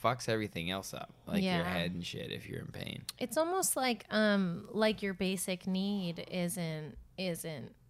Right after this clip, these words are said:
Speaker 2: um, covered. Like, when your body is, it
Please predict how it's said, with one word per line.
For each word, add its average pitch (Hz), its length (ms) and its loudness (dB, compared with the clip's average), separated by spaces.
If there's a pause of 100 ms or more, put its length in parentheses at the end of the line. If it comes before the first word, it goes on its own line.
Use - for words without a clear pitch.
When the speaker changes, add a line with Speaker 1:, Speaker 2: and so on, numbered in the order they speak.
(100)
Speaker 2:
um, 160 600 -6 (920)
covered. 196 560 -4 (100)
Like, 175 240 -4
when 190 140 2
your 190 160 2
body 185 540 0 (120)
is, - 500 -6
it 190 180 -6